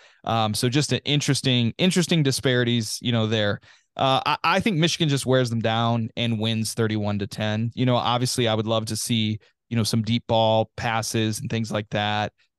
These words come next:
It doesn't seem like the weather's gonna be awful, but it is gonna be cold, you know, and kinda getting really into that November football, uh, stretch. So I, I think, uh, at the end, Michigan just wears them down,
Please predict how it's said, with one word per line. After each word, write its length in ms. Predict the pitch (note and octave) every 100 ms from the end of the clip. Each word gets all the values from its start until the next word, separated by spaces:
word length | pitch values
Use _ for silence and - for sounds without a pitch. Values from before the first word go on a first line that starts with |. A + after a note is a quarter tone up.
| -
It 40 |
doesn't 200 | D#3 G3+
seem 240 | B2 C#3 C#3+
like 160 | D3
the 80 | C#3
weather's 360 | B2 B2+ B2+ A2
gonna 180 | A#2+ G#2+
be 160 | G2+ -
awful, 540 | G#2 A2+ A#2 B2+ A#2+
but 140 | A#2 A2
it 100 | A#2
is 140 | A#2
gonna 180 | A#2 A2
be 160 | G2+
cold, 600 | - - A#2+ A2+ A2 A2 -
you 140 | A#2+ A#2
know, 260 | A2 G#2+
and 120 | G#2
kinda 220 | - G#2+ G#2+
getting 340 | A2+ G#2+ G2 _ _
really 400 | - A#2 A#2 A2+ -
into 320 | A#2 A2+ A#2
that 260 | G#2 G2+ -
November 480 | A2+ G#2+ A#2 G#2+
football, 580 | G#2 A2+ - G#2+ G#2+ G#2 - - - _ -
uh, 220 | A2+ A2
stretch. 720 | - - B2+ A2+ G#2+ - -
So 340 | - B2 A2+ G#2
I, 180 | A2+ B2
I 140 | A#2+ B2+
think, 340 | C3 A#2 - -
uh, 280 | G#2+ A2 G#2
at 140 | G#2+ G#2+
the 180 | A2+ A2
end, 360 | B2 A#2+ A2+
Michigan 540 | A2 A#2 - A2+ G#2+ G#2
just 240 | A2+ -
wears 260 | A2+ G#2+ G2+
them 160 | G#2
down, 560 | A#2 A#2 A2+ A2 G#2+